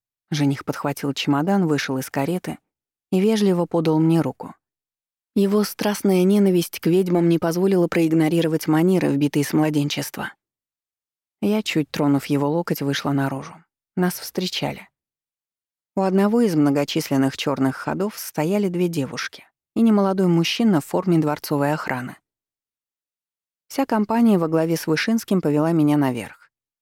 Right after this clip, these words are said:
Путь я не запомнила, волновалась, да и устала за день порядочно.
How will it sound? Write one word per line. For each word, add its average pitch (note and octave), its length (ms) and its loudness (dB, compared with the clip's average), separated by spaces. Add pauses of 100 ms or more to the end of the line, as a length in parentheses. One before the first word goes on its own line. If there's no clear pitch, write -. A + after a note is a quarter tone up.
(300)
Путь G#3 240 0
я F3+ 120 2
не F3 160 4
запомнила, C#3 720 -4 (180)
волновалась, G3 720 0
да C#3 160 -2
и E3 100 0
устала E3 480 -2
за C#3 140 -2
день C3+ 180 -2
порядочно. C3+ 680 -6